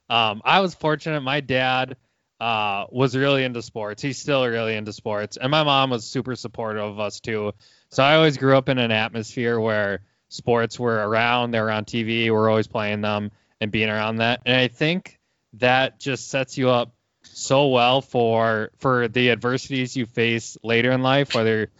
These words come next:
college or work or career or relationships. Um, there's so many different things you can pull from sports, as, as cliche as that is. And it's so interesting talking to people whose parents were a coach.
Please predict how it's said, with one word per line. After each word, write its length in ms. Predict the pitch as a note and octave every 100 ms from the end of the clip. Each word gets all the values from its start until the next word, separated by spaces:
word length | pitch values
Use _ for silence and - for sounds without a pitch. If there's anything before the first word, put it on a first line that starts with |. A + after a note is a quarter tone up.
| _
college 560 | - C3 C3 C3 C3 A#2+
or 100 | A2
work 500 | G2+ B2 B2 B2 A#2+
or 60 | G#2+
career 680 | - A#2+ A#2 A#2+ A#2+ A#2+
or 60 | G#2+
relationships. 880 | A2 A#2+ A2+ B2 - B2 A2+ - - _ _ _
Um, 320 | A2 G#2+ G2+ G#2
there's 160 | B2
so 160 | - C#3+
many 140 | D#3+
different 260 | C#3+ C#3+ B2+
things 280 | B2+ B2+ A#2
you 120 | A#2+
can 220 | B2+ A#2+
pull 260 | - A2+ A2
from 180 | A#2+
sports, 500 | G#2 - A2 A2 A#2+
as, 220 | B2 A2 -
as 360 | A#2+ A2+ G#2+
cliche 520 | - C3 A#2+ - A2+ A#2+
as 140 | A#2+
that 220 | A#2 G#2+
is. 380 | G#2 A2+ C3 - _ _ _ _ -
And 160 | A#2+
it's 180 | B2 -
so 260 | - D3+ D#3+
interesting 480 | C3+ D#3 - D3
talking 580 | C#3 C3 B2+ B2 C3+ B2+
to 540 | - C3 A#2+ A#2 A2 G#2 _ _ _ -
people 400 | C#3+ C3+ D#3 C#3
whose 280 | C3+ B2+ -
parents 420 | - B2+ B2+ -
were 120 | A#2
a 40 | G2+
coach. 500 | - G#2 F2 -